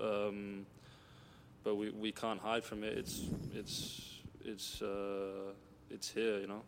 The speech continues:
and, uh, so, yeah, it, w-, it would be wrong to, to ignore it.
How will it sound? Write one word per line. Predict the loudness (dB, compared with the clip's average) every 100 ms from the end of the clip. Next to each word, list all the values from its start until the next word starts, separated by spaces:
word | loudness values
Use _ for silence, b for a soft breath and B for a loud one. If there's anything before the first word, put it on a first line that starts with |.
| -6
and, | -4 -2 0 0
uh, | 2 2 0 -2 -8 B B B B B B B B B B -10
so, | 0 2 2 0 -6 B B B B B -20 -20 -20 -20 -14 -4
yeah, | -2 -2 -8 -14 -4
it, |
w-, | -2 0
it | 2
would | 2
be | 2
wrong | 2 2 2
to, | 2 0 0
to | 2 2
ignore | 2 4 6 6
it. | 4